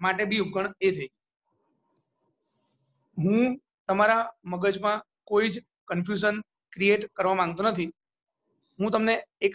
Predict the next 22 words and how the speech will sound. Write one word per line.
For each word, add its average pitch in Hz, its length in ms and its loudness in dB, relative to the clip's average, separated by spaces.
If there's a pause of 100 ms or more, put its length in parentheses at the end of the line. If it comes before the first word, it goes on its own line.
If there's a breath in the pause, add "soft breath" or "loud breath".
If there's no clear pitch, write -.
simple 214 320 2
વાત 196 220 2
કહી 208 160 0
દઉં 160 120 -4 (560)
કે 185 80 -4 (320)
A 214 120 2
belongs 214 320 0
to 226 60 -6 (260)
A - 20 4 (100)
નો 220 60 4 (100)
અર્થ 208 180 2
એવો 220 160 4
થાય 160 160 0 (580)
કે 180 80 -2 (1200)
small 220 440 4 (180)
a - 20 0 (600)
એ 185 120 -16
ગણ 214 220 0
A - 80 -2
નો 190 140 -2
સભ્ય 151 300 -4
છે, - 80 -16